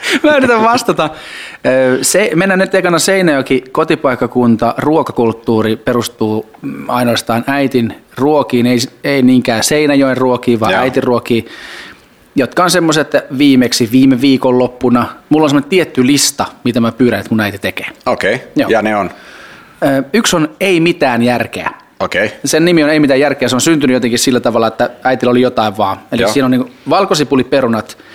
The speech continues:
Speaker 2: Joo.
Speaker 1: ja sit semmonen kermanen,
Speaker 2: Mm.
Speaker 1: eli kerman valkosipuliperunat ja kermanen kastike, joka on siinä
Speaker 2: Tietenkin.
Speaker 1: pitkään haudutettu, erittäin maistuvainen. Eli siinä ei mitään järkeä.
Speaker 2: Joo, mut siis
Speaker 1: Mutta
Speaker 2: onko se pelkkä peruna?
Speaker 1: Ei, ei, sit siinä on niinku lihakastike.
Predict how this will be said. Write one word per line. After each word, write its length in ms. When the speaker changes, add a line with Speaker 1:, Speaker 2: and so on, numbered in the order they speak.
Speaker 2:
Joo. 120
Speaker 1:
ja 40
sit 80
semmonen 320
kermanen, 720
Speaker 2:
Mm. 280
Speaker 1:
eli 140
kerman 440
valkosipuliperunat 760
ja 60
kermanen 460
kastike, 500
joka 220
on 20
siinä 100
Speaker 2:
Tietenkin. 220
Speaker 1:
pitkään 420
haudutettu, 760
erittäin 360
maistuvainen. 680
Eli 120
siinä 160
ei 40
mitään 240
järkeä. 380
Speaker 2:
Joo, 400
mut 120
siis 100
Speaker 1:
Mutta 100
Speaker 2:
onko 60
se 100
pelkkä 260
peruna? 360
Speaker 1:
Ei, 240
ei, 120
sit 120
siinä 160
on 20
niinku 140
lihakastike. 560